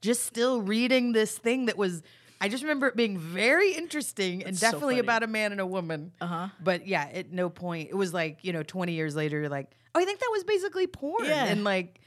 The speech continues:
Speaker 1: grandma's, you know,
Speaker 2: Yeah.
Speaker 1: lady magazine."
Speaker 2: It's always set in, like, or with castles and shit, like
Speaker 1: Yeah, I mean, you know, the, the, I guess I, you, I think of romance as, like, it's not feminist. Not that anything has to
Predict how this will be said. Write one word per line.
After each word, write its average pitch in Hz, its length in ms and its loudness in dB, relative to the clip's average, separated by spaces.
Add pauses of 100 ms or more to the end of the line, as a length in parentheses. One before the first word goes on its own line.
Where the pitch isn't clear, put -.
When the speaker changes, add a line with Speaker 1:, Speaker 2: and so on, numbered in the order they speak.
(280)
Speaker 1:
grandma's, 196 760 2
you 185 120 -6
know, 165 320 -4 (140)
Speaker 2:
Yeah. 247 200 -2
Speaker 1:
lady 220 240 4
magazine." 143 440 -4
Speaker 2:
It's 147 100 -10
always 185 240 -4
set 156 240 -4
in, 151 160 -4
like, 131 280 -10 (380)
or 127 180 -12 (320)
with 151 220 -8
castles 156 680 -6
and 151 120 -8
shit, 160 380 -6
like 131 260 -8
Speaker 1:
Yeah, 370 420 -2
I 285 60 -4
mean, 311 320 -6 (100)
you 233 160 -8
know, 311 140 -2
the, 240 380 -4
the, 226 440 -10
I 254 80 -6
guess 349 220 -6
I, 392 120 -6 (160)
you, 220 180 -14 (120)
I 214 140 -8 (140)
think 214 180 -6
of 175 140 -8
romance 180 420 -4
as, 156 100 -8
like, 151 280 -6 (220)
it's - 200 -12
not 233 280 -2 (720)
feminist. 160 520 -4
Not 226 180 0
that 202 100 -2
anything 180 320 -4
has 156 220 -10
to 147 180 -12